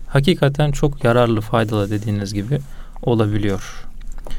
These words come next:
Burada bir ara verelim. Kıymetli Erkam Radyo dinleyicileri, Ebedi Gençliğinizin de programımız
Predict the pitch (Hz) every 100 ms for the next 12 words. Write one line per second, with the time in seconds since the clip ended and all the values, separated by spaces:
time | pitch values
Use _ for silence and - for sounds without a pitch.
0 | - - - - - - - - - -
1 | 160 143 147 143 - 143 139 135 135 135
2 | 131 110 123 156 - 139 135 127 - 131
3 | 131 - 120 117 117 117 113 110 113 113
4 | 113 107 107 135 139 139 123 120 123 113
5 | 113 - 113 107 107 107 107 113 107 107
6 | 104 127 139 -